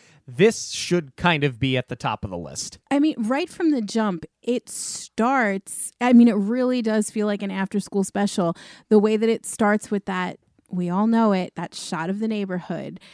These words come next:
Speaker 2: with the, with the crane that comes down and then it just lowers onto the house. I think every single movie in the eighties and nineties started this way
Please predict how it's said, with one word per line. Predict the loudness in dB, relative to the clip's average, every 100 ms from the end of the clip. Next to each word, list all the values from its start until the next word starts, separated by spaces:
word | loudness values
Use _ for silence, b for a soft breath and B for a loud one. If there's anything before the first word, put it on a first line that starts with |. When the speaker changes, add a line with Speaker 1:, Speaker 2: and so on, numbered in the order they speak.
| B B B -4
Speaker 2:
with | -2 -2 -4
the, | -4 -4 -6 -8
with | -10 -10
the |
crane | -16 -8 -4 -2 -2 -2 -6
that | -8 -6
comes | -2 0 0
down | 0 0 0 -2 -2
and | -2
then | -4
it | -8
just | -8 -8
lowers | -6 -4 -2 -2 0 -2 -4
onto | -6 -4 -2
the | -2
house. | -2 -6 -4
I | -4
think | -2 -2 -4 -8 _ -2
every | 0 0 -2 -4 -6 -10 -16
single | -10 0 2 4 2 0 -2 -6 -12 _ _ _ _ _ _ _ _ 0
movie | 4 6 4 0 -4 -8 -14 -4
in | -2 0
the | 0
eighties | 0 0 0
and | -2
nineties | -4 -6 -6
started | -4 -4 -6
this | -10 -10
way | -10 -12 -16 -20